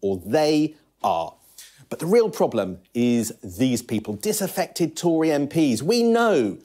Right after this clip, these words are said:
from just last week, sixty of them are unhappy enough to defy the Prime Minister in the voting lobbies, and that's more than the fifty-three letters of no confidence needed to trigger a ballot on his leadership.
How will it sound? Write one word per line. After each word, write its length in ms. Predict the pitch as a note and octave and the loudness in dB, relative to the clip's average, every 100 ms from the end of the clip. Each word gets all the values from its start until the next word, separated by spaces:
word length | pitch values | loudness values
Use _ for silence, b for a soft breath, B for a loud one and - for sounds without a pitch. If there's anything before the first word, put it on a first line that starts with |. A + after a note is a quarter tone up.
| b b _ | b b _
from 240 | - G#2 - | -6 -6 -4
just 380 | - C3 - | -2 -2 -2
last 340 | B2+ B2 A2+ - | 0 0 0 -4
week, 240 | G#2 - | -6 -6
sixty 640 | - - - A3 - - A#2 | -6 -4 -2 -2 -4 -2 -2
of 120 | F#2+ | -2
them 200 | G#2+ G#2+ | -4 -2
are 200 | A2 G#2 - - | -4 -4 -8 -6
unhappy 540 | E3+ F#3+ C3+ G#2 - | -2 -2 -4 -8 -4
enough 340 | G#2 G#2+ - - b b | -2 -2 -4 -12 b b
to 80 | F#2 | -12
defy 340 | G2 - B2 | -12 -4 -2
the 80 | A#2+ | -2
Prime 200 | A#2 G#2+ | -2 -2
Minister 220 | G2+ - | -4 -4
in 40 | G#2+ | -2
the 80 | |
voting 300 | A#2+ C#3+ C3+ | 0 0 0
lobbies, 240 | B2 F#2+ A#2 | 0 0 0
and 80 | C#3+ | 0
that's 200 | F#3+ C3+ | 0 2
more 280 | C3+ E3 | 2 2
than 100 | A#2+ | 2
the 80 | A#2+ | 0
fifty-three 460 | A2 C#3+ B2+ B2 B2+ | 0 -2 -2 0 2
letters 260 | A#2+ B2+ | 2 0
of 60 | A2 | 0
no 160 | A#2 A2+ | 0 0
confidence 440 | C3+ B2 A2 - B B - | -2 -2 -2 -4 B B 0
needed 500 | C3+ F3+ F3+ F3 - | 2 4 2 0 -2
to 80 | - | -10
trigger 340 | - C#3 B2 B2 | -4 -2 0 0
a 60 | |
ballot 340 | B2 A2+ G#2 - | 0 -2 -2 -2
on 120 | G#2 | -4
his 200 | G2 A#2 | -4 -4
leadership. 500 | C3+ C#3+ B2 A#2 - | -2 -2 0 -2 -4